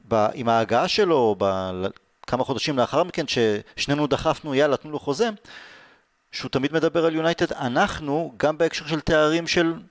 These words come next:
אחרים, כלומר, הוא יונייטד, זה לא מוריניו שאומר, "אני, אני, אני ואני", אז, אה, איך אפשר לא לאהוב את, אה, את סולשר? כאילו, זה אחד מאיתנו. אבל רגשות, אה, לך תדע. בכל אופן,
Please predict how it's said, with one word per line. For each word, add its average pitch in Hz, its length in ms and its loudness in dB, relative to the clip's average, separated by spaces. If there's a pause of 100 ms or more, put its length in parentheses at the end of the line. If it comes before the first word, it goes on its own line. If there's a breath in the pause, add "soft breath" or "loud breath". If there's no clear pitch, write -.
(100)
אחרים, 196 540 2
כלומר, 131 260 -2
הוא 196 220 -2
יונייטד, 269 560 0
זה 117 100 0
לא 170 380 4
מוריניו 131 380 0
שאומר, 127 300 2
"אני, 127 180 2
אני, 117 220 0
אני 120 160 -2
ואני", 143 400 0 (340 loud breath)
אז, 104 320 -4
אה, - 120 -6
איך 127 120 0
אפשר 143 240 0
לא 165 160 2
לאהוב 139 260 2
את, - 160 -4
אה, 98 380 0
את 92 80 -8
סולשר? 95 320 -6
כאילו, 110 180 -6
זה 107 100 0
אחד 156 240 0
מאיתנו. 165 480 -4 (600 loud breath)
אבל 156 160 0
רגשות, 220 540 0
אה, 117 160 -6
לך - 140 -10
תדע. - 280 -2 (800 loud breath)
בכל 226 280 2
אופן, 127 420 0